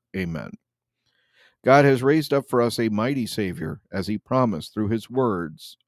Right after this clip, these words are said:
of his holy prophets. Beloved brothers and sisters, we share a heavenly calling under Christ our high priest. Let us praise him with shouts of joy, Lord, our God,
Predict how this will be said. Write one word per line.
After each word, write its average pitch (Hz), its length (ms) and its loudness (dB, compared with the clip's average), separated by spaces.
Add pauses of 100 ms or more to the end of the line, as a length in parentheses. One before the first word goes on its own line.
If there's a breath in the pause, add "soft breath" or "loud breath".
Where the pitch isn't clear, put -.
of 95 140 -8
his 101 160 -6
holy 95 280 -4
prophets. - 600 -8 (1300 soft breath)
Beloved 143 380 2
brothers 143 340 2
and 135 100 -4
sisters, 131 560 -4
we 131 180 -2
share 139 460 0
a 107 140 -4
heavenly 135 480 -2
calling 113 580 -2
under 110 260 -4
Christ 117 480 -4
our 101 180 -2
high 104 180 -2
priest. - 520 -8 (600 loud breath)
Let 226 160 4
us 208 120 -2
praise 147 340 0
him 113 200 0
with 101 100 -4
shouts - 560 -2
of 98 140 -8
joy, 107 460 0 (680)
Lord, 107 440 2 (180)
our 107 160 0
God, 110 440 -6